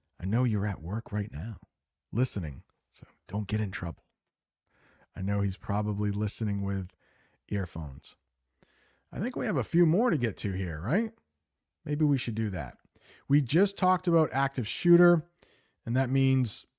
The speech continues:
it's happening right now. You could be in danger. You might want to do something we call shelter in place. But before we talk about shelter in place, we should talk about manhunt.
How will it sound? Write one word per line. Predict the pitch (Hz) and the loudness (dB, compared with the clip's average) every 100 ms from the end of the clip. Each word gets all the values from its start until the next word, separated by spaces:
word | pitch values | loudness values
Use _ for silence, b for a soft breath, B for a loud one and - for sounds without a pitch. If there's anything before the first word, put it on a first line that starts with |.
| _ _ _ | _ _ _
it's | - | -10
happening | - 135 143 131 | -2 0 2 0
right | 120 110 | 0 -4
now. | 117 139 139 135 135 120 _ _ _ _ _ - | -2 0 2 2 0 -2 _ _ _ _ _ -16
You | 120 117 | -6 -4
could | 113 156 143 | 0 2 4
be | 135 135 | 4 0
in | 123 117 | 0 0
danger. | 143 147 147 135 143 143 135 _ _ b b b b b b | 2 2 2 4 4 4 0 _ _ b b b b b b
You | 123 | 0
might | 123 131 123 | 2 2 0
want | 110 117 117 | -2 -2 -2
to | 110 | -4
do | 113 113 | 0 0
something | 113 - 107 110 104 | 0 -2 -4 -2 -2
we | 104 | -2
call | 101 - 98 92 90 - _ _ _ _ | -4 -2 -2 -2 -4 -8 _ _ _ _
shelter | - - 120 - | -4 0 0 0
in | 107 98 | -4 -4
place. | 98 73 - - - _ _ _ _ _ _ _ | -6 -6 -10 -16 -20 _ _ _ _ _ _ _
But | - 92 - _ _ _ _ _ | -6 -6 -8 _ _ _ _ _
before | 117 113 165 | -4 2 4
we | 151 | 4
talk | 147 123 120 | 2 0 0
about | 117 107 | -2 -4
shelter | - 120 110 107 | -4 -4 -4 -4
in | 98 | -6
place, | 110 98 92 - b b b b b b | -4 -4 -6 -12 b b b b b b
we | 117 | -2
should | 143 | 0
talk | 151 127 | 2 0
about | 123 120 | 0 -2
manhunt. | 104 107 107 92 85 73 - | -2 -2 -2 -4 -6 -10 -14